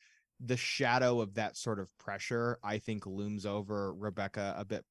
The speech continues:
more in a compelling way because it directly impacts the plot to where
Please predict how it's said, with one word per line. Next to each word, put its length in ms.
more 480
in 140
a 40
compelling 500
way 280
because 260
it 100
directly 520
impacts 420
the 120
plot 340
to 100
where 380